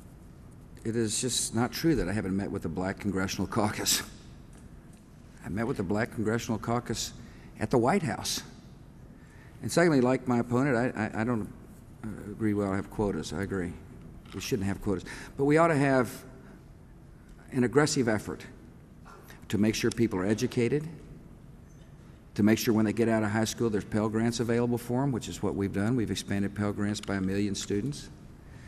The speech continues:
Do you realize today in America we spend seventy-three billion dollars to help ten million low and middle income families better afford college?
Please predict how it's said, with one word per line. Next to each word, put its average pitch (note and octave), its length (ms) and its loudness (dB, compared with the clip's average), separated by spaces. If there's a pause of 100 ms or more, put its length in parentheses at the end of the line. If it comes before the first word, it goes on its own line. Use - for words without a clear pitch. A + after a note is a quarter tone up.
(240)
Do - 60 -4
you B2+ 80 10
realize C#3 340 8
today C3 220 4
in C#3 80 6
America C3+ 440 4
we A#2 120 2
spend A#2 280 0
seventy-three B2 520 2
billion A#2+ 340 4
dollars A#2 480 -2 (640)
to G#2 100 0
help B2+ 260 6
ten B2+ 480 2 (120)
million B2 600 4
low B2+ 320 6
and G#2+ 180 0
middle B2 200 4
income B2 340 2
families A#2 520 0 (760)
better A2+ 200 6
afford A2 340 2
college? A2 500 -4